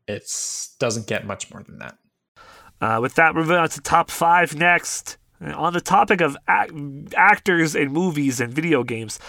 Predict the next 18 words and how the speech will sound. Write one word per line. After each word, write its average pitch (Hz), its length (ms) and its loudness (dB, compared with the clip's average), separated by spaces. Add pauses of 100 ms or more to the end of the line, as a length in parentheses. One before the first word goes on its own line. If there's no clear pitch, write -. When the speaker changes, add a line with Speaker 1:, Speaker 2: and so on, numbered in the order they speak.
(180)
Speaker 2:
top 214 240 6
five 240 220 8
actors 196 400 4
who 185 80 2
you 175 240 2
would 220 120 6
like 196 180 4
to 180 80 -4
see 175 260 0
play 170 220 2
a 160 40 4
specific 151 500 0
video 127 300 0
game 110 220 -8
character. - 560 -12 (880)
Speaker 1:
Oh, 117 400 -8
God. 107 480 -4 (800)
Um, 107 640 -4